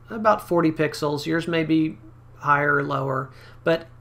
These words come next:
as you can see here, it's, it's gone completely smooth. That's what we're looking for. I'm gonna go just even a tiny bit. Let's go forty-four. Hit OK.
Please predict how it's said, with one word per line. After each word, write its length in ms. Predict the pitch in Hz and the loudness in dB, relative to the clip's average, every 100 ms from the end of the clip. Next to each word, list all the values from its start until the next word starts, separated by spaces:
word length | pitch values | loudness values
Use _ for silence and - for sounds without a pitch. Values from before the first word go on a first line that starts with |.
| - | -6
as 160 | 180 160 | -4 -2
you 60 | |
can 120 | 165 156 | -2 -4
see 300 | - 214 185 | 0 2 2
here, 300 | 185 160 170 | 2 0 -2
it's, 180 | 165 - | -6 -6
it's 180 | 185 - | -6 -2
gone 260 | 185 175 | 0 0
completely 500 | 170 165 - 151 151 | 0 -2 -2 -2 -4
smooth. 400 | 135 - 135 - | -6 -8 -10 -6
That's 200 | 147 151 | -4 -4
what 140 | 170 151 | -4 -4
we're 100 | 107 | -4
looking 280 | 151 - 62 | -6 -10 -14
for. 360 | - - - - | -12 -14 -16 -12
I'm 120 | 190 | -8
gonna 120 | 214 | -8
go 120 | 170 160 | -8 -8
just 260 | 160 143 | -10 -10
even 180 | 165 165 | -10 -8
a 60 | 160 | -8
tiny 300 | 190 202 180 | -6 -4 -2
bit. 140 | 175 | -2
Let's 160 | 175 - | -4 -8
go 100 | 147 | -6
forty-four. 640 | 196 180 170 165 - - - | -2 -2 -2 -6 -6 -12 -12
Hit 100 | 151 | -8
OK. 360 | 151 - 233 | -6 -4 -4